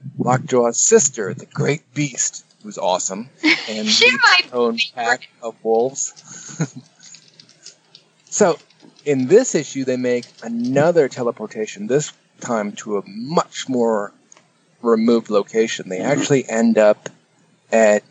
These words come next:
Speaker 1: um, <laughs> Universe eight three one one,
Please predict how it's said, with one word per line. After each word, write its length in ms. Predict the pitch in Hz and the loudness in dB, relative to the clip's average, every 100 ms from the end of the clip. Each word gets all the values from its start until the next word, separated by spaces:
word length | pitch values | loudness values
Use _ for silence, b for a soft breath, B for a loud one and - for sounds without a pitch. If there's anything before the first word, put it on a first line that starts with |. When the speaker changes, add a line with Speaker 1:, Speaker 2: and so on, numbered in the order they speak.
| 107 | -4
Speaker 1:
um, 500 | 104 101 95 95 101 _ _ - - - | 0 0 -2 -6 -10 _ _ -16 -16 -14
<laughs> 720 | 104 101 - - _ - - | -10 -4 -4 -6 _ -20 -20
Universe 840 | 110 120 160 175 147 151 131 - - _ _ - | -6 2 4 4 6 6 6 0 -14 _ _ -8
eight 200 | 175 175 _ | -6 -6 _
three 500 | - 143 160 165 160 | -12 0 2 2 -4
one 720 | 135 127 147 151 147 143 135 131 | -4 2 4 4 2 0 2 4
one, 480 | 143 120 82 73 | 4 4 -2 -12